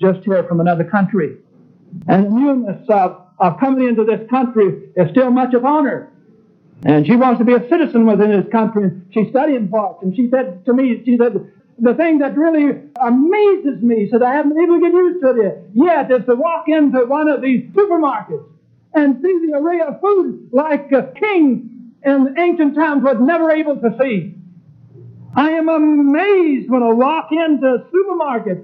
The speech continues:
and see what is in the display of food. There's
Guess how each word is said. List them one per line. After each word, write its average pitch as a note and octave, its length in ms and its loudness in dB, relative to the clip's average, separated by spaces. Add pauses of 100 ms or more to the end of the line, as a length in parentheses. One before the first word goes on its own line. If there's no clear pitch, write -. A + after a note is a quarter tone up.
(220)
and C4 380 -2
see D#4+ 380 -2
what C#4+ 200 -2
is C4+ 120 -4
in C#4+ 340 -4
the B3 100 0
display C#4 840 -4
of A3 280 -8
food. A3 540 0 (1160)
There's E3+ 240 2